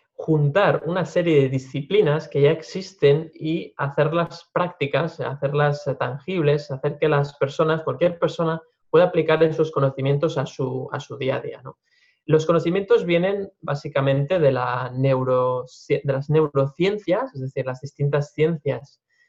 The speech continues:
que estudian el funcionamiento del cerebro, como la neurobiología, la neuropsicología, neurofisiología, etcétera. Y luego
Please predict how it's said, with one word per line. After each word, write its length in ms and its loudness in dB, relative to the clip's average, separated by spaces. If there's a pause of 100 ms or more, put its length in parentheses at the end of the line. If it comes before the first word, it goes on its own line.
(100)
que 80 -2
estudian 480 0
el 220 -4
funcionamiento 840 0
del 360 0
cerebro, 460 -2
como 180 -6
la 120 -8
neurobiología, 960 -4
la 160 -4
neuropsicología, 1040 -4 (420)
neurofisiología, 960 -4
etcétera. 440 -6 (680)
Y 120 -4
luego 480 2